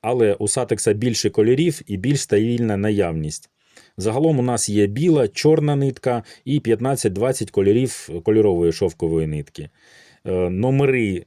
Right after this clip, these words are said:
кольорів ми підбираємо за нашим каталогом. Або, якщо ви знаєте номери кольорів Сатекса і, м, або Пері, кажете нам, і ми дивимось,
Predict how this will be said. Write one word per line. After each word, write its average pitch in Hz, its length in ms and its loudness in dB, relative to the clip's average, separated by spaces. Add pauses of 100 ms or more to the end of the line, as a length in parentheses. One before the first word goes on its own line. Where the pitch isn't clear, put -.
кольорів 110 520 0
ми 107 140 -2
підбираємо 98 920 -2
за 95 220 -4
нашим 95 360 -4
каталогом. 110 720 -4 (360)
Або, 107 460 2
якщо 110 280 0
ви 117 120 2
знаєте 101 460 -2
номери 110 400 0
кольорів 98 540 2
Сатекса 92 760 -4 (320)
і, 104 180 -2
м, 98 600 -4
або 92 220 -2
Пері, 151 420 2 (180)
кажете 139 400 -2
нам, 120 280 -2
і 101 80 -2
ми 123 160 0
дивимось, 104 600 -2